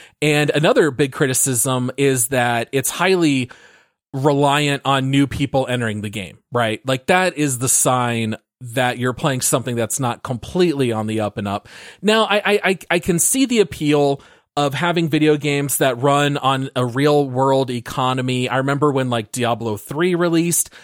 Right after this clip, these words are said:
you could sell items for real money and you could cash out currency. So there's stuff like that that's always kind of been around.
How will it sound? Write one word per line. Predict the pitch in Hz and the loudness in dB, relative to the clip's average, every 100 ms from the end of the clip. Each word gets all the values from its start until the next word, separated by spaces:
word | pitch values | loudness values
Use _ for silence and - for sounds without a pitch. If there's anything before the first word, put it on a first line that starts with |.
| - | -16
you | 123 139 | -2 0
could | 131 135 113 | 0 -2 -2
sell | - 143 147 147 | 0 2 2 2
items | 131 143 143 139 139 | 0 0 2 0 -2
for | - 135 | -2 -2
real | 127 139 135 135 - | 0 2 2 0 -8
money | 131 135 147 143 143 135 | -16 -2 0 0 0 0
and | 127 | -2
you | |
could | 117 113 | -4 -8
cash | - 131 123 127 | -4 -4 -2 -2
out | 113 - | -2 -4
currency. | - 127 120 - 123 117 113 - - - | -4 -4 -2 -2 -2 -4 -6 -12 -20 -8
So | - 165 | -2 0
there's | 156 | 2
stuff | - 285 214 | 2 2 2
like | - | 2
that | 139 127 | 0 2
that's | 117 - | -2 0
always | 120 123 - | 0 0 -2
kind | - 123 | -4 -2
of | 107 | -2
been | 110 123 | -2 0
around. | 135 143 139 139 | 0 0 -2 -6